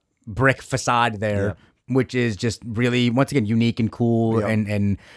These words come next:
Speaker 1: and nice. But yeah, there really, there really is no bells and whistles.
Speaker 2: Yeah.
Speaker 1: It is just,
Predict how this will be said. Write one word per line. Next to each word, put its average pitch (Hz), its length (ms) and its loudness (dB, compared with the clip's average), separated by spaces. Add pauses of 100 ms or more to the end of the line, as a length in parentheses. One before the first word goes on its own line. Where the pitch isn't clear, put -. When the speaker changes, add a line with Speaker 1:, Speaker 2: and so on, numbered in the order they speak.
(180)
Speaker 1:
and 113 160 4
nice. 110 240 4
But - 140 -2
yeah, 156 100 4
there 143 140 2
really, 160 260 0
there 131 160 -2
really 151 320 0
is 123 200 -2
no 113 360 4
bells 110 280 -2
and 104 100 -4
whistles. 95 340 -4
Speaker 2:
Yeah. 95 160 -8 (180)
Speaker 1:
It 117 160 -2
is 113 280 0
just, 110 500 0